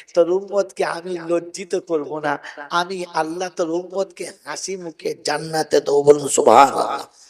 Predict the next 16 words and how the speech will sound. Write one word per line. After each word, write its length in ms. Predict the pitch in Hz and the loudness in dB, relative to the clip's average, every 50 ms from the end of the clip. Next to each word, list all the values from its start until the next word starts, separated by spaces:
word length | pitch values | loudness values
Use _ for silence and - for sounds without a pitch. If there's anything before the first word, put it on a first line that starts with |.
| _ _ - | _ _ 8
জোরে 200 | 196 214 226 220 | 12 12 12 12
বলেন 260 | 233 254 311 339 349 | 12 12 12 12 12
না 120 | 349 339 | 12 10
সুবহানাল্লাহ। 600 | - 302 320 294 247 233 202 156 - - 277 247 - - _ _ _ _ _ _ _ | 12 12 12 12 12 10 8 4 2 0 -2 -4 -6 -16 _ _ _ _ _ _ _
কোথায় 240 | - 151 - 165 151 | -4 -2 0 0 -2
সুবহানাল্লাহ 560 | - - 139 139 165 190 202 202 196 190 190 | -2 -4 -2 2 2 2 2 2 2 2 2
বলতে 280 | 175 175 180 170 - 165 | 2 2 0 0 2 0
হয় 80 | 156 147 | 0 0
তাই 260 | - - 151 139 123 | 0 -2 -2 -2 -2
জানে 280 | 113 - 123 120 120 | -4 -8 -16 -16 -16
না, 80 | 123 117 | -16 -18
শুধু 460 | - _ - _ _ _ _ 175 185 | -20 _ -20 _ _ _ _ -2 -2
বাজা 440 | 160 127 127 151 170 190 185 233 214 | -2 -4 -8 -6 -4 0 2 2 2
গল্প 440 | 185 160 175 180 180 175 175 220 208 | 2 2 4 4 4 4 2 0 2
শুনে 240 | 180 214 208 190 143 | 2 0 0 -2 -2
সুবহানাল্লাহ। 600 | 147 175 165 151 143 139 135 127 123 - - | 0 -2 -2 -2 -2 -4 -8 -8 -10 -14 -14